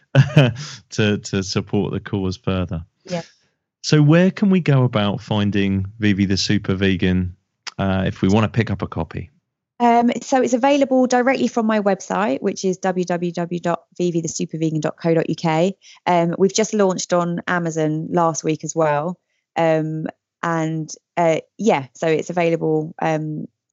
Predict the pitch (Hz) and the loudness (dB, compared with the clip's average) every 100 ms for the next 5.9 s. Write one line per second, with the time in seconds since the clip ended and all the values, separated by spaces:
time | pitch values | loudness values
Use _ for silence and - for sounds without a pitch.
0 | - - 170 160 - 180 151 147 151 143 | -16 -2 0 2 2 2 2 0 -2 0
1 | 151 160 - 170 160 156 156 - - 156 | 0 -2 -6 -4 -2 -2 -4 -8 -4 -2
2 | 156 156 156 - _ _ _ - 190 - | 0 -2 -4 -6 _ _ _ -2 0 0
3 | 180 165 - 175 165 165 175 165 - 160 | 0 -2 0 -4 -4 -6 -4 -4 -2 -2
4 | 160 165 - 170 160 160 - 160 156 156 | 0 -2 -4 -2 0 0 -2 0 2 2
5 | 156 156 156 156 - - 151 147 - | 2 2 0 0 -4 -2 -2 -2 -4